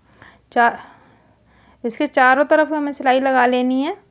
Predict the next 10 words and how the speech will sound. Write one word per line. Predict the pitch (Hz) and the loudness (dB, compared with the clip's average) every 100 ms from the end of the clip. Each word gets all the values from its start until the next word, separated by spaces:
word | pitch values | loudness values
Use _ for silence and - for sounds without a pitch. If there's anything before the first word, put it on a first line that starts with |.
| _ _ _ _ _ _ _ _ _ _ _ _ _ _ - | _ _ _ _ _ _ _ _ _ _ _ _ _ _ -8
तो | |
अब | 226 226 | -4 -2
हम | 226 | -4
इस | 226 | -6
पे | 277 | -8
सिलाई | 262 226 214 | -4 -2 0
लगाना | 214 220 262 | 0 -2 -4
स्टार्ट | 311 - 202 196 | -8 -4 -2 -2
करते | 185 170 - | -8 -10 -14
हैं | 180 175 | -16 -18